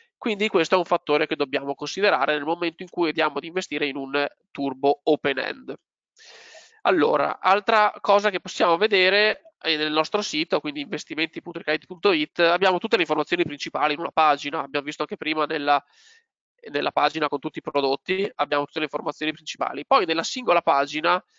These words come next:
cos'è che abbiamo? Quello è forse la cosa più importante che dobbiamo andare a valutare, gli indicatori avanzati. Gli indicatori avanzati ci vanno a dire qual è il livello di leva,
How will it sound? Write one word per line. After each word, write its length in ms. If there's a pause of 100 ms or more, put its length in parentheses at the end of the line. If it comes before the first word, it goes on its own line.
(160)
cos'è 260
che 80
abbiamo? 560
Quello 380 (480)
è 140
forse 260
la 80
cosa 260
più 180
importante 680
che 100
dobbiamo 320
andare 440
a 420
valutare, 640 (400)
gli 160
indicatori 680
avanzati. 640
Gli 680
indicatori 220
avanzati 440
ci 100
vanno 160
a 40
dire 400 (360)
qual 200
è 40
il 80
livello 280
di 100
leva, 340